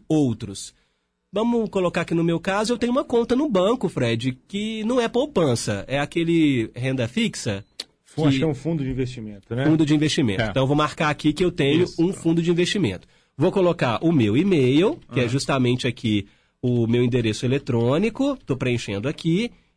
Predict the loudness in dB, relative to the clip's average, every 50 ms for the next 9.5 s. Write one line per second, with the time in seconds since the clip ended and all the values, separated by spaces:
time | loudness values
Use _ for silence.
0 | _ 0 0 0 2 2 2 2 2 2 4 4 4 4 2 0 -2 -6 -4 -2
1 | -2 0 0 0 0 -2 -2 -2 -2 -2 -2 -2 -4 -6 _ _ _ _ -2 0
2 | 2 2 2 2 2 0 0 0 -2 -2 -2 0 0 2 2 0 -2 -4 -8 -12
3 | _ _ _ _ _ _ _ _ _ _ _ _ _ _ _ _ _ _ _ _
4 | _ _ _ _ _ _ _ _ _ -4 -2 0 2 2 0 0 -2 -4 -4 -2
5 | -2 -2 -4 -4 -2 -2 -2 -2 -4 -4 -4 -2 0 2 2 2 2 2 2 2
6 | 2 0 -2 -2 -2 -2 0 0 0 2 2 0 0 0 -2 -4 -10 -16 -20 _
7 | _ _ _ _ _ _ _ _ _ _ _ _ _ _ -4 -2 0 0 0 0
8 | -2 -2 -2 -2 -2 -2 -4 -4 -4 -2 -2 -2 -2 -2 -4 -6 -6 -4 -2 0
9 | 0 2 2 2 0 0 -2 -4 -4 -4